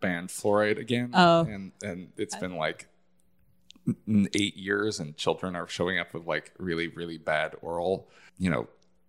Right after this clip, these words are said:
Speaker 1: infections. And it just makes me so furious because, like, Calgary voters approved fluoride in a plebiscite three times, and then one city council was just like, "Nope,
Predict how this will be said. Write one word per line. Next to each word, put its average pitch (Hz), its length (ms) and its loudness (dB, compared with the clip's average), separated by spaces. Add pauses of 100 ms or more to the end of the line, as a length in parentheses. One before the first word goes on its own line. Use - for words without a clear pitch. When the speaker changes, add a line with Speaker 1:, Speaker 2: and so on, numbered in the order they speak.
(140)
Speaker 1:
infections. 117 680 4
And 55 300 -10 (100)
it - 100 -14
just - 160 -12
makes - 160 -20
me - 60 -20
so - 140 -10
furious - 400 -8
because, - 480 -12
like, - 160 -2
Calgary 92 300 -2
voters 85 320 -4
approved 143 420 0
fluoride 151 420 4
in 143 100 -6
a 135 40 -8
plebiscite 147 560 2
three 214 220 -6
times, 208 360 4
and 156 120 0
then 127 160 -6
one 95 220 -8
city 90 260 -4
council 80 540 -4 (520)
was - 140 -4
just - 140 -8
like, - 180 -2
"Nope, 175 320 6